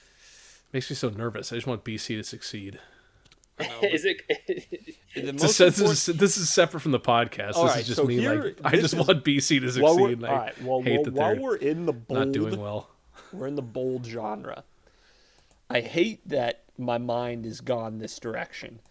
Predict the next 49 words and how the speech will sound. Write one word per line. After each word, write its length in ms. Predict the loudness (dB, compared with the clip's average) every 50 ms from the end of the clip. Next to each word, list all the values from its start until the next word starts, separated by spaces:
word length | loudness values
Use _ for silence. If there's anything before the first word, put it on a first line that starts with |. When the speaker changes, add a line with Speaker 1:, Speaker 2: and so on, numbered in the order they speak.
| _ -20 _ _ _ _ _ _ _ -14 -2
Speaker 2:
but 160 | 0 0 0 2
as 200 | 0 -2 0 0
I 100 | 0 0
talked 340 | 0 0 0 0 -2 -2 -2
about 180 | -2 -2 0 -2
early 300 | -2 -2 -2 -4 -6 -6
on, 400 | -6 -8 -8 -8 -8 -10 -12 -16 _ _ _ _ _ -6
maybe 300 | -4 -4 -2 -2 -2 -2
this 220 | -2 -4 -6 -6
is 80 | -10 -10
before 360 | -10 -12 -10 -6 -4 -4 -2
we 100 | -2 -4
started 280 | -4 -4 -4 -4 -4 -6
recording, 440 | -10 -10 -8 -8 -8 -8 -12 -14 -14 _
what 180 | -2 2 4
I 100 | 4 4
don't 360 | 2 0 0 0 0 0 0
want 260 | -4 -6 -6 -8 -8 -10
for 80 | -12 -12
the 100 | -12 -12
twenty 340 | -14 -12 -10 -8 -8 -8 -10
twenty-two 480 | -10 -10 -12 -12 -12 -12 -10 -10 -10
season 560 | -10 -10 -12 -12 -12 -14 -14 -14 -16 -16 -18 -20 _ _ _ _ _ _ _ _ _ _ _ _
is 280 | -6 -6 -6 -6 -10 -12
to 100 | -12 -12 -10
just 400 | -6 -2 -2 -2 -2 -2 -6 -6
have 260 | -4 -4 -4 -4 -8
Winnipeg 680 | -8 -6 -6 -6 -8 -4 -2 -2 -2 -2 -4 -6 -10 -4
run 200 | -2 -2 -2 -2
it 100 | -4 -4
back 280 | -2 0 0 0 -2 -6
with 140 | -8 -4
all 140 | -2 -2 0
the 100 | -2 -4
same 300 | -6 -6 -6 -8 -8 -8
guys 560 | -8 -6 -6 -6 -6 -8 -8 -10 -12 -14 -16 -18 _ _ _ _ _ _
and 180 | -10 -10 -8 -4
dominate. 540 | -4 -4 -4 -4 -8 -10 -12 -14 -14 -16 _ _ _ _ _ _ _ _ _ -18
Speaker 3:
I 40 | -18
hate 280 | -12 -10 -10 -10 -12
to 40 | -16
say 140 | -12 -8 -8 -8
it, 60 | -8 -10
but 60 | -14
that's 120 | -16 -16 _
probably 260 | -10 -6 -6 -6 -6
what's 120 | -8 -14
gonna 180 | -20 -20 -20 -18
happen. 320 | -18 -16 -18 -18 -18 -20